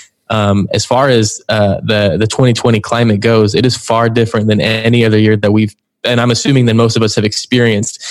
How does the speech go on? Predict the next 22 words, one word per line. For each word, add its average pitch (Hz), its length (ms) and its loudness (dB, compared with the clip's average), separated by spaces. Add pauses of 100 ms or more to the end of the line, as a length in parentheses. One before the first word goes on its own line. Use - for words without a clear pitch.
(220)
So 123 340 0
I 117 80 0
think 127 140 2
it 123 40 2
would 120 80 2
be 113 100 2
unrealistic 117 560 0
for 113 100 0
us 113 120 0
to - 120 -2
expect 110 460 -2
the 110 80 0
same 107 240 -2
things 107 300 0
that 104 100 0
have 104 80 -6
happened 104 280 -2
in 104 60 0
the 104 80 0
past 104 380 -4
to 107 80 -4
happen 104 420 -4